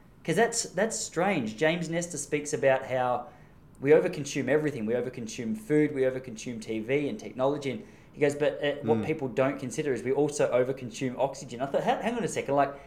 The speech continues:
Speaker 1: how is it possible that we can have too much oxygen?" Is that,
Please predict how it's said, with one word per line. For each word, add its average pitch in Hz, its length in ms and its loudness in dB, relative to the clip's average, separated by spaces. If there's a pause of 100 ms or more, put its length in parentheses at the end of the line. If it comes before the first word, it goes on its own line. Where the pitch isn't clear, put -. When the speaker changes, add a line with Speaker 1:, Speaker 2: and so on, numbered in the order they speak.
(140)
Speaker 1:
how 208 260 8
is 170 100 6
it - 120 0
possible 147 440 0
that 120 100 -2
we 131 80 -4
can 131 100 -4
have 127 240 -2
too 156 200 0
much 135 260 -2
oxygen?" 131 460 -2
Is 143 100 2
that, - 320 6